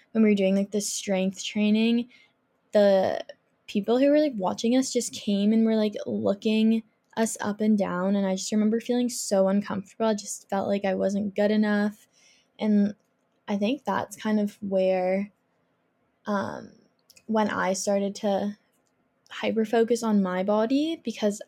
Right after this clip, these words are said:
I saw other people, and I was just like, "Oh, like, is something wrong with me? Should I look different?" And that was when I was in grade eight, which is crazy that something like that impacted me at such a young age.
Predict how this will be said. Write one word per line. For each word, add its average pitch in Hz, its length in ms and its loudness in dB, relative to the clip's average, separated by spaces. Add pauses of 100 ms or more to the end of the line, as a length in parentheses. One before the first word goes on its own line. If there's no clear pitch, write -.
I 208 100 -4
saw 208 180 -2
other 214 260 0
people, 196 520 2
and 196 120 0
I 190 80 0
was 190 140 -2
just 202 200 -8
like, 190 300 -2 (420)
"Oh, 202 200 6
like, 180 340 0
is 196 140 -6
something 214 280 -6
wrong 214 280 2
with 226 180 -2
me? 214 500 0
Should 202 200 -6
I 202 100 -2
look 196 280 -6
different?" 208 760 0 (640)
And 214 120 4
that 190 120 2
was 226 160 0
when 254 100 2
I 254 100 4
was 240 160 0
in 214 200 2
grade 196 440 -2 (100)
eight, 123 680 -6 (180)
which 226 220 -6
is 214 120 -2
crazy 208 840 -2
that 196 340 -2 (480)
something 214 340 -2
like 208 220 2
that 208 240 0
impacted 214 560 -4
me 214 140 -2
at 220 100 -10
such 214 220 -8
a 220 40 -2
young 202 320 -2
age. 262 680 -6